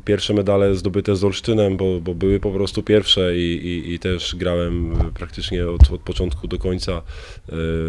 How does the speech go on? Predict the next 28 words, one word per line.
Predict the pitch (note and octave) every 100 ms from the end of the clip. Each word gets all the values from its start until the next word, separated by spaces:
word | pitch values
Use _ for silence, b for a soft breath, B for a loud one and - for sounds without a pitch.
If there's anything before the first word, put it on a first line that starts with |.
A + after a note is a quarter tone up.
| D#2+ E2 D#2+ D#2+
w | -
stosunkowo | - F2 F#2 F#2 F2
młodym | F2+ F2+ F2+
wieku, | G2 F#2 F#2 E2+ E2 E2+
więc | F2+ E2+ -
to | E2
by | -
też | F#2
była | F2 F2
wspaniała | - F#2 F#2 F2+ F2 E2+ E2 E2+
sprawa. | E2 - F2+ F2 G#2+ A2 B B B -
Oczywiście | G2 G2 G#2 - G#2+
wicemistrzostwo | G2 F#2+ G#2 G2+ G2+ - G#2
świata, | - G2+ - F#2+ F#2 F2+ E2+ F2+ F2+ F2 E2+
e, |
zdobyte | E2 F2+ F#2 - F2+ E2+ E2+
z | D#2+
reprezentacją | F2 F2 F2+ F2+ F2+ E2+ - F2+ E2
w |
Japonii, | F#2 - F#2+ F#2+ F2+ - B B B B
e, | - F2 F2 F2 F2 F2 E2
to | -
też | F2 F2+ -
jest, | F2+ F2 - - -
e, | F#2 F2+ F2 D#2+ E2 B
prawdopodobnie | - E2 E2+ E2+ F#2 F#2 F#2
mój, | F2+ F2+ F2+ F2+
e, | F2+